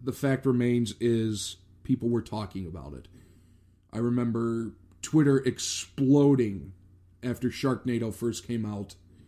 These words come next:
And, and I looked it up. It aired on July eleventh, twenty thirteen on the Sci-Fi Channel. I did watch it.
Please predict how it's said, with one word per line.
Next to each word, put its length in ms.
And, 280
and 140
I 60
looked 280
it 80
up. 220
It 220
aired 280
on 260
July 320
eleventh, 480
twenty 260
thirteen 440
on 100
the 60
Sci-Fi 460
Channel. 460
I 160
did 260
watch 340
it. 260